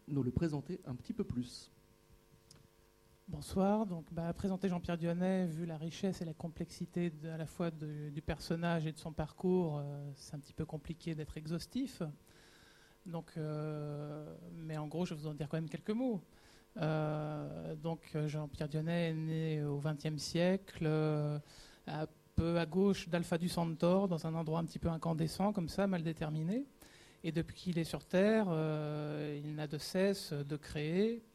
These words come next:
Speaker 2: et aussi de faire découvrir, euh, euh, toute la richesse, toute la folie créatrice qui peut y avoir, euh, qui peut sortir d'un cerveau humain, et de montrer un petit peu les, toutes ces, euh,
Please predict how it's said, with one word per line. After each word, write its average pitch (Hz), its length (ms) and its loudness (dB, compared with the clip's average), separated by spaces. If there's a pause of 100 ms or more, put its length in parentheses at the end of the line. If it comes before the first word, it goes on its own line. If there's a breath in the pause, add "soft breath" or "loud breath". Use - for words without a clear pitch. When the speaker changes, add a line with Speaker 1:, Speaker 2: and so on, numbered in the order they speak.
Speaker 2:
et 160 160 -4
aussi 151 280 -6
de 165 80 0
faire 156 160 -4
découvrir, 165 760 0
euh, 143 480 -4 (920 loud breath)
euh, 151 420 -6
toute - 200 -10
la 156 100 -2
richesse, 175 640 -2
toute - 160 -8
la 151 100 -2
folie 170 520 0
créatrice 185 440 -4
qui - 120 -10
peut 156 120 -2
y 156 40 0
avoir, 165 320 0
euh, 147 180 -2
qui - 140 -14
peut 151 100 2
sortir 165 400 -2
d'un 147 280 0
cerveau 165 440 2
humain, 156 340 0 (640 soft breath)
et 151 80 -2
de 143 220 -2
montrer 143 340 -4
un 160 80 0
petit - 160 -12
peu 156 220 -4
les, 135 480 -6 (640)
toutes 165 160 -8
ces, 143 460 -4
euh, 139 120 -6